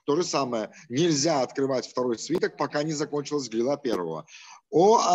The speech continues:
адши изгиру это сефер Тора решен. То есть пока не закрыли первую. Накрыть её, закрыть её. Как только, да, накрыли чехлом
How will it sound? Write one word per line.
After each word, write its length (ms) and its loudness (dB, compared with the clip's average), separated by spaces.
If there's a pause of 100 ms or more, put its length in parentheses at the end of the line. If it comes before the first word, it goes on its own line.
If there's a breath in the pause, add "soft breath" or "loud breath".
адши 240 2
изгиру 380 4
это 120 -4
сефер 280 -2
Тора 280 -2
решен. 300 -8 (220 soft breath)
То 60 -4
есть 100 -4
пока 240 -2
не 100 0
закрыли 460 0
первую. 420 -4
Накрыть 540 -4
её, 180 2
закрыть 480 -4
её. 200 -2 (240 loud breath)
Как 260 0
только, 560 4 (160)
да, 180 4
накрыли 420 2
чехлом 540 -4